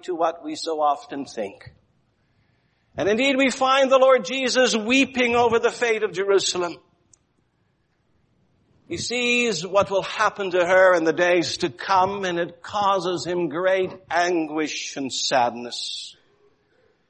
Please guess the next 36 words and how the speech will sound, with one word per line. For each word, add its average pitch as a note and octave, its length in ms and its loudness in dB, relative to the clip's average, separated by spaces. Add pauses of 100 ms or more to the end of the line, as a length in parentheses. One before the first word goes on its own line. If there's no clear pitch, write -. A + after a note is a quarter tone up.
(480)
You A3 80 -6
know, C#4+ 160 6
it's D4+ 140 4
as C#4 140 4
if D4 180 6
the B3+ 100 6
fire E4 720 6
and C4 160 8
the G#3 220 4
brimstone C4+ 1000 2
that A#3+ 180 0
comes B3+ 320 2
down C4 420 4
from B3+ 200 2
heaven B3 320 4 (180)
is A3 180 0
coated D4+ 560 2
with B3 200 0
the C4 100 0
tears C#4+ 520 -2
of C4 120 -2
God. E4 360 6 (2500)
"Oh, E4 480 4
Jerusalem, C#4+ 920 4
Jerusalem, C4 840 4
you C4 160 2
who B3 120 0
kill D#4+ 680 0
the A#3+ 140 4
prophets - 720 0
and G#3 120 0
stone C4 600 4
those A3 440 0
sent B3 340 0
to A#3 100 -12
you, G#3 320 -6